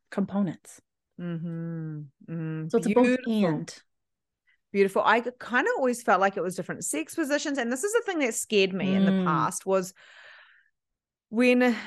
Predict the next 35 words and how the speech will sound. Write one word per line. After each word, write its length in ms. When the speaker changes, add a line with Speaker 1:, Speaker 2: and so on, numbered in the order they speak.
Speaker 2:
this, 340
um, 460
beautiful 600
medium 400
channel 320
said, 320
"You'll 440
be 120
doing 460
more 300
tantra 560
stuff, 680
um, 260
or 120
tantric." 640
And 200
I 140
was 240
like, 300
"Cool." 460
And 320
the 140
first 280
thing 120
that 120
went 160
to 60
my 100
head 180
was, 220
"Fucking 680
hell." 640
<laughs> 60
Like, 140
<laughs> 160